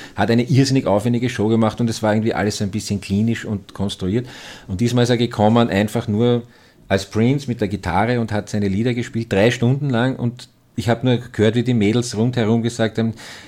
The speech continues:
er ist jetzt schon fünfzig, aber sein Hüftschwung ist immer noch wie damals, nicht? Und da habe ich dann eigentlich gesehen, dass, dass das eigentlich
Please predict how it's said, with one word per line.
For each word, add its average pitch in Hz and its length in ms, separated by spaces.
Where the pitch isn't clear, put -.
er 113 200
ist 101 100
jetzt 123 120
schon 107 140
fünfzig, 170 460
aber 127 180
sein 120 200
Hüftschwung 160 440
ist 135 100
immer 175 180
noch 180 220
wie 180 60
damals, 69 560
nicht? 175 240
Und 127 260
da 131 220
habe 139 120
ich 139 60
dann 139 120
eigentlich 135 220
gesehen, 131 280
dass, 135 260
dass 123 200
das 127 200
eigentlich 123 420